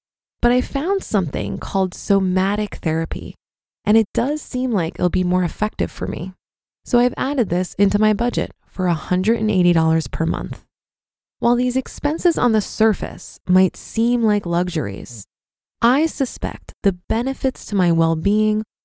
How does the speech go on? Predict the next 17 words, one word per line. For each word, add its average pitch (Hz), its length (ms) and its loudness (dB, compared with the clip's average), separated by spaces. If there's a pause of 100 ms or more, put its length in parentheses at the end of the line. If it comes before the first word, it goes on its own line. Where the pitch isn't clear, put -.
will 208 140 2
far 262 460 -4
outweigh 196 280 4
the 185 80 2
costs, - 600 -6 (340)
and 220 140 2
I 233 80 0
have 240 320 0
plenty 262 500 -2
of 254 160 0
room 247 260 2
in 240 120 4
my 220 160 4
budget 190 520 0
to 196 140 0
accommodate 208 640 0
them. - 240 -8